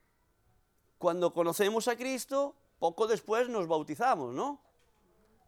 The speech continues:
¿Y el bautismo qué es? Sino que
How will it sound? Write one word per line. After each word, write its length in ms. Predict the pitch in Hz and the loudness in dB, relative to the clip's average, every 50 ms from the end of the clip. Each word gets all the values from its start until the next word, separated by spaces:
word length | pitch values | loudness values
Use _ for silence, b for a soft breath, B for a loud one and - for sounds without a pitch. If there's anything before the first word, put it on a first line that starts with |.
| - - | -14 -10
¿Y 180 | 185 190 196 | -4 0 2
el 80 | 196 190 | 2 4
bautismo 640 | 185 196 196 190 185 - 254 285 277 285 285 285 269 240 - _ _ _ - | 4 2 2 0 -2 -4 -4 -4 -2 0 0 0 -2 -2 -6 _ _ _ -6
qué 360 | - 233 233 226 196 151 135 | 0 2 2 4 4 4 2
es? 260 | 127 - - - - _ - | 2 0 -6 -12 -16 _ -20
Sino 580 | - 151 - - 196 190 190 202 202 196 190 143 | -18 -14 -10 -8 -4 0 2 4 6 6 4 4
que 460 | - 196 185 185 185 180 170 165 - | 2 0 2 2 2 2 0 -2 -6